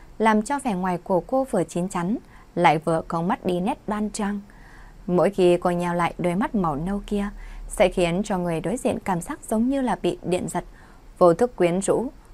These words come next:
một đống đàn ông quỳ gối dưới làn váy của cô.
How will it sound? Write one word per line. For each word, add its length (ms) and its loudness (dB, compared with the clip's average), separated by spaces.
một 140 6
đống 280 2
đàn 180 -4
ông 180 -2
quỳ 200 0
gối 420 -2
dưới 120 -2
làn 200 -2
váy 260 -6
của 220 0
cô. 240 -6